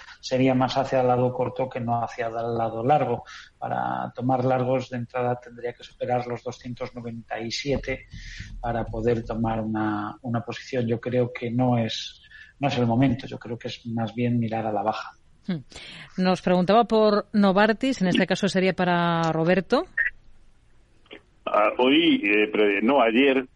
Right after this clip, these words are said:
Speaker 3: concretamente atacó una zona pivote brutal que tiene este, este título, que es la zona de diez,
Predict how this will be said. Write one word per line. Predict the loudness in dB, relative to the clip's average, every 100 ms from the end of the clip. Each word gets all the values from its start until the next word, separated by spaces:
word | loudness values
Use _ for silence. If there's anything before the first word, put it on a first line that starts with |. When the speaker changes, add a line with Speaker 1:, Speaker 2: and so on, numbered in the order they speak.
| -4
Speaker 3:
concretamente | 0 2 2 2 2 2 2 2
atacó | 2 2 0 2 4
una | 6 4 6 6 6 4
zona | 0 2 2
pivote | 2 2 2 2 0
brutal | 2 0 2 2 2
que | -2
tiene | -2 0 0
este, | -2 -2 0 0 0
este | -4 -2 -2
título, | 0 0 2 0 -2 -20 -20 _ _ _ _
que | 2 4
es | 4
la | 2 0
zona | 0 2 2
de | 4 4 4 2 2 0 -2
diez, | 0 0 0